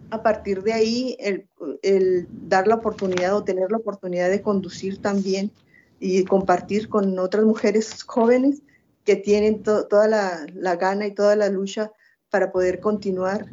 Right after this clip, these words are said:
en este proceso de reconocimiento de esos derechos que, te-, que, que tienen, que, que debemos tener las mujeres. En una sociedad que es tan, tan violenta como el caso de,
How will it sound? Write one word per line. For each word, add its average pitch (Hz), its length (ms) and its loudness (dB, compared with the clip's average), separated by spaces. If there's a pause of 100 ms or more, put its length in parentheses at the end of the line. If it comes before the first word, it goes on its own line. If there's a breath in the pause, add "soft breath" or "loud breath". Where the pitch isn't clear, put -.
(120)
en 180 160 -6
este 175 240 -4
proceso 175 560 -2
de 180 280 0 (280 soft breath)
reconocimiento 196 840 2
de 196 80 4
esos 196 180 -4
derechos 185 380 -2
que, 185 100 -10
te-, - 280 -8
que, 170 480 -2
que 175 100 0
tienen, 190 460 2
que, 170 180 -2 (340)
que 185 100 6
debemos 185 320 4
tener 175 260 0
las 185 120 -4
mujeres. - 520 -8 (500)
En 180 120 0
una 202 160 6
sociedad 214 580 4
que 208 160 2
es 185 120 -2
tan, 196 380 -4 (520 soft breath)
tan 175 760 -2
violenta 202 580 4
como 185 180 -6
el 175 60 -6
caso 175 280 -4
de, 196 300 -2